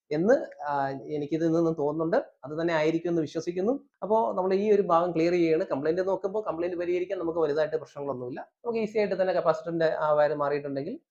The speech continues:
അത് ക്ലിയർ ചെയ്ത് ആ ക്ലാമ്പ് സെറ്റ് അഴിച്ചൊന്ന് റീസെറ്റ് ചെയ്യുമ്പോൾ, ആ, പ്രശ്നം പരിഹരിക്കാൻ പറ്റും.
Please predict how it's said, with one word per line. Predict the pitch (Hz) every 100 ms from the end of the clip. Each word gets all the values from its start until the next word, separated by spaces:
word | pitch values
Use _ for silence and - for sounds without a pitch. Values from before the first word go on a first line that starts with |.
| -
അത് | 160 165
ക്ലിയർ | 156 156
ചെയ്ത് | 156 170 202
ആ | 220
ക്ലാമ്പ് | 151 143 135
സെറ്റ് | 139 139
അഴിച്ചൊന്ന് | 143 127 139 131 151 -
റീസെറ്റ് | 123 - 127
ചെയ്യുമ്പോൾ, | 139 135 135 202 - _
ആ, | 143 135
പ്രശ്നം | 131 143 - 160
പരിഹരിക്കാൻ | 156 170 165 156
പറ്റും. | 143 247